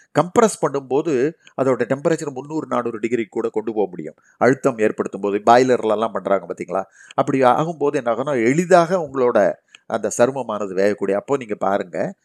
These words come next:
ஓ, இதை எதற்காக பயமுறுத்துறேன்னு நினைத்துக் கொள்ள வேண்டாம், எதற்காக இந்த க-, கருத்தை சொல்றேன்னா, ஒரு குக்கருக்கு ஒரு கர-, தரக்கட்டுப்பாடு என்பதை நீங்கள்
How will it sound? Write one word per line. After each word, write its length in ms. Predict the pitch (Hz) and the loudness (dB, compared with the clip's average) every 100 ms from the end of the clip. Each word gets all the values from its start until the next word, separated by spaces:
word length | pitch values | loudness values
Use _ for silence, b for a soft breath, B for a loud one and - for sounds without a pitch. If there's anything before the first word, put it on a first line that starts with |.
| _ _ | _ _
ஓ, 140 | 117 107 | -8 -6
இதை 220 | 98 107 | 0 2
எதற்காக 400 | 107 139 160 156 | 4 4 2 4
பயமுறுத்துறேன்னு 520 | 120 151 156 139 139 | 2 2 0 -2 -4
நினைத்துக் 280 | 127 117 110 | -6 -6 -4
கொள்ள 240 | 107 98 92 | -2 0 0
வேண்டாம், 440 | 92 90 131 180 b b | 0 -2 -2 -4 b b
எதற்காக 500 | - 107 127 135 131 | 0 0 4 2 2
இந்த 220 | 123 104 101 | 0 -2 -2
க-, 180 | - | -6
கருத்தை 340 | 107 113 113 104 | -2 -2 0 -4
சொல்றேன்னா, 400 | 101 87 87 120 | -4 -6 -6 -2
ஒரு 180 | 151 123 - | -2 -4 -8
குக்கருக்கு 640 | 151 - 190 139 170 277 | -2 4 4 2 -2 -4
ஒரு 80 | 151 135 | 2 2
கர-, 140 | 135 | 2
தரக்கட்டுப்பாடு 800 | 139 139 - 139 143 123 120 120 | 2 0 0 0 2 4 4 4
என்பதை 360 | 110 104 104 151 | -2 0 0 0
நீங்கள் 400 | 165 113 107 | -2 -2 -2